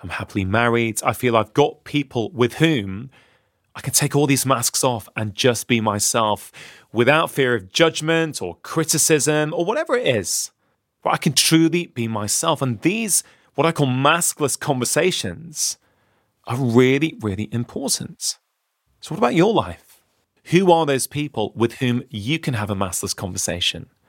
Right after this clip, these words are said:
And when was the last time you did it? See, I'll tell you about a patient I saw a few years ago. A chap in his mid-thirties. From the outside, it looked as though he was crushing life.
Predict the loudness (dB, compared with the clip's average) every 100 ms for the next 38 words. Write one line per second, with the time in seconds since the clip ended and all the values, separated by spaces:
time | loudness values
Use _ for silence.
0 | _ _ _ _ _ -2 0 0 0 -2
1 | -4 -4 0 -2 -2 -8 -14 -16 _ _
2 | _ _ _ _ _ _ _ _ _ -4
3 | 0 2 2 0 0 -2 -2 -4 -6 -6
4 | -4 -2 -2 -4 -4 0 2 0 -4 -10
5 | -12 _ _ _ _ _ 0 2 -2 0
6 | -2 0 0 0 -4 -8 -10 -12 -14 -14
7 | _ _ 0 4 4 4 0 -4 -2 -2
8 | -6 -6 -4 -4 -4 -6 -8 -6 -4 -4
9 | -4 -4 -2 -2 -4 -12 -20